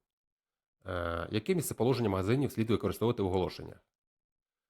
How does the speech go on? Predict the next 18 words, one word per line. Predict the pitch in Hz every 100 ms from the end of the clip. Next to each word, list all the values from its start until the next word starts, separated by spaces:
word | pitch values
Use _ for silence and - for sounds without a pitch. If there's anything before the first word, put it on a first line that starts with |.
| _ _ _ -
Е, | 95
у | 92 -
мене | 117 123
одне | 104 90 85
місцеположення, | 92 - - 123 120 120 123
тому | - 113 135
я | 117
використовую, | 107 101 101 - 139 113 - _ _
використовувати | 101 113 101 139 147
групи | 90 104 123
місцеположень. | 110 - - 90 82 78 73
Друге | 95 80
вибираю. | 78 85 98 117 143 - _ _ _ _ _ _ -
У |
мене | 127 117
тут | 120 110
є | 104
створені, | - 82 80 85 113 170